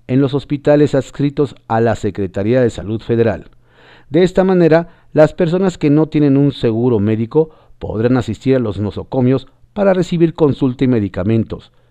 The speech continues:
servicio que ya no pedirá cubrir cuotas de recuperación.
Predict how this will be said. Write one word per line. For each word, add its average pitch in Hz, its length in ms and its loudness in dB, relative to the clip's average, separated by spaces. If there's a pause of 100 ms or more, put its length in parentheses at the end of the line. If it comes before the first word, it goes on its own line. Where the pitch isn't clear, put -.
servicio 123 640 -2 (300)
que 107 220 -2
ya 135 280 0
no 120 300 0
pedirá 104 640 -2
cubrir 135 400 -2
cuotas 117 500 0
de 117 120 0
recuperación. 113 920 -4